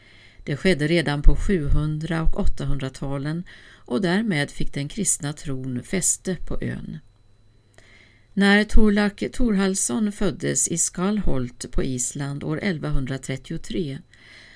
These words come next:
hade dock mycket av det som de irländska munkarna byggt upp börjat förfalla. Torlak gav sitt liv åt Gud när han var femton år gammal,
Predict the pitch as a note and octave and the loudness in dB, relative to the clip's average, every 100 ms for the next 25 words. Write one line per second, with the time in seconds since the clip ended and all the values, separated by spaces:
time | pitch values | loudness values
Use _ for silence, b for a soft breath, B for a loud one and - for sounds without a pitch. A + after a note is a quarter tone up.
0 | B - G#3+ F3+ F3+ - G#3+ A3 - - | B -4 0 2 4 4 4 0 -4 -4
1 | A3 E3 D#3+ D3+ C#3+ D#3 D3+ D#3 F#3+ D3 | -2 0 0 0 -2 -4 -4 -2 -2 -2
2 | C#3 D3 - G3+ A3 E3+ C3+ D3 C#3+ - | -2 -2 -2 -2 -2 -4 -4 -6 -6 -4
3 | D#3+ - - G3 - - C3+ D3+ C3+ B2+ | -6 -6 -2 0 2 0 -2 -2 -2 -6
4 | B2 - F#3 - D3+ E3+ C#3+ - - _ | -8 -6 -4 -2 -4 -6 -10 -14 -20 _
5 | _ _ _ B B B B - - F#3+ | _ _ _ B B B B 0 6 6
6 | F#3+ G3 G3 - G#3 D#3 E3 G3 G#3+ - | 6 4 0 -2 -4 -2 -2 -4 -4 -4
7 | D#3 D#3+ F#3+ - D3+ C#3+ C#3+ - - D#3+ | -4 -2 -2 -2 -6 -6 -10 -10 -6 -4
8 | D#3 D#3 D#3 D#3 D#3 D#3+ - G3+ F3+ G3+ | -2 -4 -4 -4 -6 -4 -4 -4 -4 -6
9 | D3 C3+ D#3 C3 B2+ B2+ C#3+ | -6 -6 -6 -6 -6 -8 -10